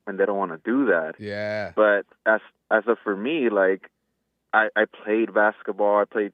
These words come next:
Speaker 1: soccer, I played all these things. And as I grew older, all these things benefited me.
Speaker 2: Yeah.
Speaker 1: And, and I feel like today I don't have to work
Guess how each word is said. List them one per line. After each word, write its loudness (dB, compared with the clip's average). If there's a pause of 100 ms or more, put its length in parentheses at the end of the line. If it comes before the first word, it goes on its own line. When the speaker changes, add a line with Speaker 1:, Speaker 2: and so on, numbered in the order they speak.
(100)
Speaker 1:
soccer, -4
I -2
played -4
all -2
these -8 (160)
things. -8
And -6
as -8
I -2 (200)
grew -2
older, 0
all -4
these -10
things -12
benefited -8
me. -20 (320)
Speaker 2:
Yeah. -12 (420)
Speaker 1:
And, 0 (280)
and -6
I 2
feel 2
like 2 (320)
today 2
I 4
don't -4
have -2
to -6
work 0